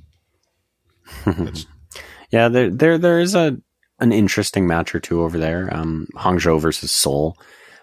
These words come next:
Speaker 1: should be a good one. Um,
Speaker 2: Well, see, the
Speaker 1: I'm actually also curious to see Paris play because, as we'll
Speaker 2: Yeah, well,
Speaker 1: talk about
Speaker 2: new
Speaker 1: shortly
Speaker 2: Paris.
Speaker 1: here, they will be mostly a new
Speaker 2: Yeah.
Speaker 1: team. Yeah. So that could be exciting.
Speaker 2: Hmm.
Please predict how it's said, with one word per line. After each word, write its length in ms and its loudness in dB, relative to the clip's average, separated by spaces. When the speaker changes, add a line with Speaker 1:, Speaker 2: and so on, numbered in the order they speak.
Speaker 1:
should 260 -4
be 140 2
a 60 2
good 220 0
one. 420 0
Um, 580 -4
Speaker 2:
Well, 80 0
see, 340 -4
the 220 -4
Speaker 1:
I'm 120 4
actually 300 2
also 360 2
curious 580 2
to 100 -6
see 180 -2
Paris 400 -2
play 440 -2
because, 720 -4
as 220 -4
we'll 100 4
Speaker 2:
Yeah, 80 2
well, 80 2
Speaker 1:
talk 100 -2
about 160 0
Speaker 2:
new 60 4
Speaker 1:
shortly 180 0
Speaker 2:
Paris. 200 -2
Speaker 1:
here, 320 -2
they 160 0
will 160 0
be 160 -2
mostly 500 0
a 100 0
new 140 2
Speaker 2:
Yeah. 60 0
Speaker 1:
team. 560 -4
Yeah. 240 -4
So 180 -6
that 240 -2
could 200 0
be 160 4
exciting. 540 -2
Speaker 2:
Hmm. 240 -10